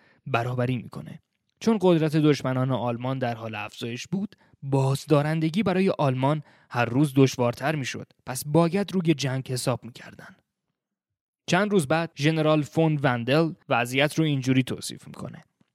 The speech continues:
"اوضاع به وفق مراد نیست. ایتالیا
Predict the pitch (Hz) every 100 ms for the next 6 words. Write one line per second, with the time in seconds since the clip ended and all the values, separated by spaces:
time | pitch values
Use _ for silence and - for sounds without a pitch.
0 | _ _ _ 185 170 151 175 160 139 139
1 | - 135 123 120 120 117 110 - - -
2 | _ _ _ - 143 143 127 131 139